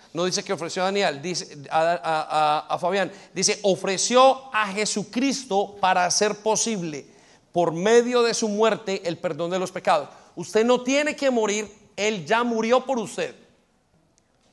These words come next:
Usted va a morir de otra manera y se lo voy a explicar en unos segundos. Ahora, mire lo que dice en la siguiente parte.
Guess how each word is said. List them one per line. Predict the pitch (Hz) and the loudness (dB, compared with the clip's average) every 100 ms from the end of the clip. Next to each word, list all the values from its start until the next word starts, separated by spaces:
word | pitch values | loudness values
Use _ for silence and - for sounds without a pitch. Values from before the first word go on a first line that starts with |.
| _ _ _ _ _ _ _ - | _ _ _ _ _ _ _ -14
Usted | 170 - 202 | -6 -2 4
va | 247 | 4
a | |
morir | 233 214 254 | 4 2 2
de | 233 | 0
otra | 214 190 | 0 0
manera | 190 208 170 | 0 0 0
y | 151 | -2
se | 170 | -4
lo | 165 | -2
voy | 196 | -2
a | |
explicar | 190 180 190 190 | -4 -6 -4 -4
en | 196 | -6
unos | 190 | -8
segundos. | 196 175 170 127 - _ _ | -8 -10 -10 -14 -20 _ _
Ahora, | - 175 - | -8 -6 -8
mire | 151 214 | -6 -4
lo | 226 | -4
que | 226 | -4
dice | 196 175 208 - - | -6 -6 -8 -12 -14
en | 156 | -10
la | 160 | -10
siguiente | 160 175 | -10 -12
parte. | 196 190 - | -6 -6 -8